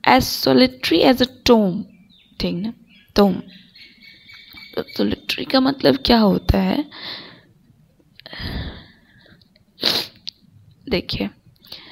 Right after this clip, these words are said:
solitary का मतलब होता है अकेला, sorry,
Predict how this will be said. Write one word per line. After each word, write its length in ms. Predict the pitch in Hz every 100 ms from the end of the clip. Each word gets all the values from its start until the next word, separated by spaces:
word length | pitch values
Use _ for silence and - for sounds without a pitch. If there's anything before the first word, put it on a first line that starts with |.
| -
solitary 540 | - 214 214 - - 277
का 80 | 285
मतलब 320 | 262 - 262
होता 300 | 254 240 254
है 160 | 247 - -
अकेला, 600 | 196 - 196 190 185 196 185 - - _ _ _ -
sorry, 380 | - - 202